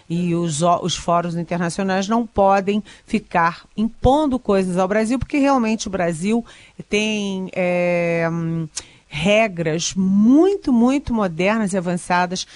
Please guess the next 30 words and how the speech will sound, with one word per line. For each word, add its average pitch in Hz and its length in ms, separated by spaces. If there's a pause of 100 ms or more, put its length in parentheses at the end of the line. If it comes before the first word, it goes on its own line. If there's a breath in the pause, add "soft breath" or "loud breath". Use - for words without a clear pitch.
(220 loud breath)
tanto 302 640 (300 loud breath)
para 196 380
a - 20
agricultura 233 800
como 233 360
para 220 300
o - 20
meio 220 200
ambiente. 208 640
Isto 202 460
é 185 180
verdade, 185 480
ele 180 120
tem 175 180
razão. 196 420 (340 soft breath)
Mas 170 380
do 185 120
outro 196 540
lado 180 320
você 220 340
viu 208 220
que - 140
ele 214 120
ficou - 340
ali 175 200
um 185 80
pouco 165 340
na 185 140
saia 185 340
justa, 196 600